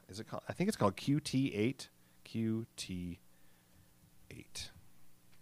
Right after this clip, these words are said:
Yeah, Q T eight, the first eight. It came out in twenty nineteen, and it's, I mean, it's just a real fluffy piece about, um, Quentin Tarantino. I think it ended up kinda half being a promo video for Once Upon a Time in Hollywood.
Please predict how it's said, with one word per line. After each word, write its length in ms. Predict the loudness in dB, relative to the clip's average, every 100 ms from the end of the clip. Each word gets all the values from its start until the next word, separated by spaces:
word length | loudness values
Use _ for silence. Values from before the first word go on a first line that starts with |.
| -20 -20 -20 -20 -20 -20 -20 -20 -20 -20 -20 -20 -20 -20 -16 -12 -10 6
Yeah, 280 | 10 10 10 0 -20 -8
Q 180 | -2 0
T 240 | 2 2
eight, 180 | 2 0
the 60 | 2
first 340 | 4 4 6
eight. 300 | 6 6 4 6
It 220 | 6 8
came 260 | 6 10 10
out 320 | 10 10 4 4
in 220 | 8 8
twenty 320 | 8 8 8
nineteen, 800 | 8 8 6 4 6 8 6 4 -2 -12 -20 0 8
and 160 | 12
it's, 260 | 12 10 4 8
I 60 |
mean, 160 | 10 12
it's 160 | 10 10
just 200 | 10 10
a 60 |
real 220 | 10 10
fluffy 380 | 8 6 6 6
piece 380 | 6 8 6 2
about, 460 | 0 6 6 6 2 -8 0
um, 640 | 4 6 4 2 0 -2 -6 -14 -20 -20 -20 _ -20 -20 _ 0
Quentin 200 | 6 6
Tarantino. 640 | 8 8 8 6 6 4 4
I 100 | 6
think 240 | 8 10 12
it 80 |
ended 240 | 12 12 12
up 140 | 10
kinda 220 | 6 6
half 280 | 6 4 6
being 160 | 6 8
a 60 |
promo 440 | 8 10 10 10 8
video 360 | 4 4 2
for 160 | 2 4
Once 200 | 4 4
Upon 240 | 4 4
a 60 | 2
Time 240 | 0 0
in 80 | 0
Hollywood. 560 | 0 0 0 -2 -2